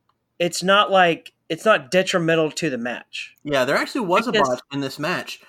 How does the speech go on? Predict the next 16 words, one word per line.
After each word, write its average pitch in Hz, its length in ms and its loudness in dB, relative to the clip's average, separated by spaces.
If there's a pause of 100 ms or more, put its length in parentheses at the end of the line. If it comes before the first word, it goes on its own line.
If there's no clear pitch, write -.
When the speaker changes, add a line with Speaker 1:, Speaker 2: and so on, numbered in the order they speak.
(120)
Speaker 2:
Charlotte 160 320 0
Flair 180 140 2
Speaker 1:
Yeah. 156 100 2
Speaker 2:
did 139 100 -2
a - 20 -4
moonsault, 147 540 -4
and 120 100 -8
she 139 120 -10
kind 156 260 -4
of 156 100 -2
overshot 147 500 -4
it, 202 140 -4 (380)
but 151 120 -4
Speaker 1:
Yeah. 143 240 0
Speaker 2:
she, 160 120 -4 (160)
she 165 480 -4